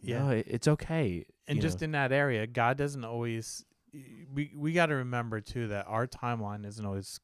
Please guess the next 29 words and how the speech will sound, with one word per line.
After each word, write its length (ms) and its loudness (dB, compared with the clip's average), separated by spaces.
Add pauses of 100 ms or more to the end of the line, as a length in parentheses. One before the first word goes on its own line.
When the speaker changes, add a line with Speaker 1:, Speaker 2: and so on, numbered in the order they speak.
Speaker 1:
same 220 -8
as 100 -10
God's 300 -6
timeline. 540 -6 (760)
And 100 -6
I 80 -2
think 300 -4 (220)
when 240 -6
we're 100 -4
struggling 480 -4
with 100 -6
stuff, 460 -6 (120)
sometimes 480 -4
we 80 -4
just 220 -6
wanna 140 -6
be 100 -4
done 260 0
with 160 2
it 80 2
'cause 160 -2
we 60 0
want 160 -4
the 80 -6
struggle 320 -4
to 60 -4
be 180 -2
over. 380 -2 (140)
Speaker 2:
Yeah, 380 -2